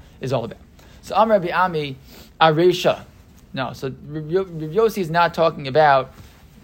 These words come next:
our, the case in our Mishnah that he comes right after. Rather, he's referring to an earlier, an earlier Mishnah. Aresha doesn't mean, doesn't beginning of, the, of, of this Mishnah, but it means an earlier case, an earlier Mishnah. So, um, and by the way, whenever we're talking about Mishnayos,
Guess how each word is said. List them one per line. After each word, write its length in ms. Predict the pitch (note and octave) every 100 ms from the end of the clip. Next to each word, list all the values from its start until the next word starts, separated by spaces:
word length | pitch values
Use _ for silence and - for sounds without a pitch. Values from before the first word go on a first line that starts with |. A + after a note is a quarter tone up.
| - -
our, 440 | D3+ D3+ D3 D3 C#3+ - - -
the 80 | D#3
case 320 | C#3+ F3 E3
in 60 | C#3+
our 200 | - C#3+
Mishnah 500 | D3 D3+ - B2+ B2 - -
that 100 | B2+
he 100 | C3
comes 300 | B2+ D3 C3
right 140 | C3
after. 340 | B2 B2+ - -
Rather, 480 | C3+ D#3+ D#3 C#3+ C3+ -
he's 160 | - D3
referring 320 | D#3+ F3+ F3+
to 100 | F3
an 80 | D3 -
earlier, 600 | G3+ D#3+ E3+ D3+ C#3 C3 - -
an 120 | -
earlier 340 | E3+ D#3+ D3+
Mishnah. 300 | C3+ B2+ A#2
Aresha 240 | B2 D3 C#3+
doesn't 180 | C3 C3+
mean, 140 | B2+
doesn't 240 | B2 A#2+
beginning 320 | A#2 A2+ B2+ B2
of, 60 |
the, 120 | - -
of, 140 | - -
of 120 | B2
this 180 | F3+ F#3
Mishnah, 220 | C3 B2
but 80 | C3
it 20 |
means 160 | C3 B2+
an 100 | C3
earlier 280 | D#3 C#3 C3
case, 340 | - - - - - -
an 80 | C3+
earlier 260 | D3+ C#3+
Mishnah. 280 | B2+ G#2+ - - - - - - - - - - - - - -
So, 440 | - - D3 C3+ B2+
um, 440 | B2 A#2+ A2+ B2 - - -
and 80 | D3
by 120 | F3+
the 60 |
way, 240 | F3 C#3 B2 - C#3
whenever 320 | C#3 C#3 D#3 D3+
we're 80 |
talking 260 | D3+ D#3 C#3+
about 140 | C3
Mishnayos, 540 | C3 D#3 C#3+ A#2+ A#2